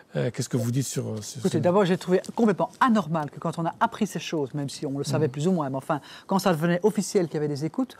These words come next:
Speaker 2: qu'on continue, qu'on ne dise pas à ce moment-là, « On suspend tout, on arrête toutes les négociations jusqu'à », non,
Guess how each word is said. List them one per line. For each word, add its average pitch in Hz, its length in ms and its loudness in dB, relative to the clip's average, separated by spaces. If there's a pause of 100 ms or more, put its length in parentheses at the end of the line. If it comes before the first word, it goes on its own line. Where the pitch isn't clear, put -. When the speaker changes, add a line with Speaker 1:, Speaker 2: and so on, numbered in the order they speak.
(380)
Speaker 2:
qu'on 190 180 4
continue, 269 400 4
qu'on 233 120 6
ne 220 80 10
dise 262 300 6
pas 247 140 6
à 214 60 6
ce 202 100 -4
moment-là, « 202 320 6
On 269 160 8
suspend 220 460 0
tout, 202 220 0 (240)
on 269 220 6
arrête 226 220 4
toutes - 100 -16
les 220 60 6
négociations 196 520 0
jusqu'à », 175 320 -2
non, 180 220 0